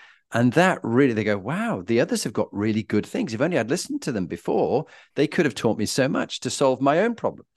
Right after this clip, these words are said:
And the, the, the fourth bonus one you had as a sort of concept, this external or internal system, I've seen people use the empty chair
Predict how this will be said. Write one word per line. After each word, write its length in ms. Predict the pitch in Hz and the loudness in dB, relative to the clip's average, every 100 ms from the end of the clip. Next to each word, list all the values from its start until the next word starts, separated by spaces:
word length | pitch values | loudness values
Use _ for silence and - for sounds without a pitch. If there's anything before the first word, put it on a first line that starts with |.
| _ - - _ _ - | _ -20 -20 _ _ 0
And 440 | 135 135 131 120 - _ _ | 4 4 2 -2 -10 _ _
the, 440 | 110 131 131 117 - - | -4 -2 0 -2 -8 -16
the, 120 | - | -6
the 100 | 123 | -4
fourth 460 | - - 143 123 - | -2 2 4 4 4
bonus 400 | 123 123 110 - | 6 6 4 0
one 220 | 82 78 | -6 -4
you 140 | 80 | -6
had 240 | 78 82 78 | -4 -4 -4
as 140 | 80 | -6
a 80 | 78 | -6
sort 200 | - - | -4 -4
of 220 | 78 - - - - _ | -6 -8 -20 -20 -20 _
concept, 540 | - 113 107 - 90 - | 2 6 6 4 2 0
this 160 | - | -2
external 540 | 95 - - 107 101 87 | -2 0 4 4 4 4
or 140 | 87 | 4
internal 500 | 98 92 - 92 82 | 2 2 0 0 0
system, 600 | 80 104 90 - - - - - _ _ - | -2 -2 -2 -6 -10 -14 -20 -20 _ _ -4
I've 180 | 104 | -2
seen 480 | - - 127 117 110 | 0 4 6 8 6
people 580 | - 120 110 104 95 95 | 4 0 2 2 2 0
use 440 | 104 98 101 92 | -2 2 2 2
the 160 | - 104 | 2 2
empty 360 | 104 101 - 98 | 2 0 -6 -6
chair 560 | - 147 104 69 76 | 0 4 4 2 -8